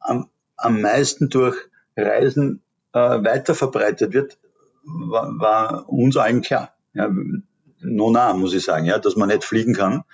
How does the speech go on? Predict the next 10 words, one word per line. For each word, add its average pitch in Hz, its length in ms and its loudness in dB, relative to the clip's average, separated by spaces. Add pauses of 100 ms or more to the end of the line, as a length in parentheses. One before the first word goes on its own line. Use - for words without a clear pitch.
(140)
von 117 140 -2
einem 110 240 0
Land 113 200 0
zum 123 140 0
anderen, 107 400 0 (260)
weil 110 140 0
ja 131 100 4
auch - 140 -2
klar 123 400 0
war, 131 320 0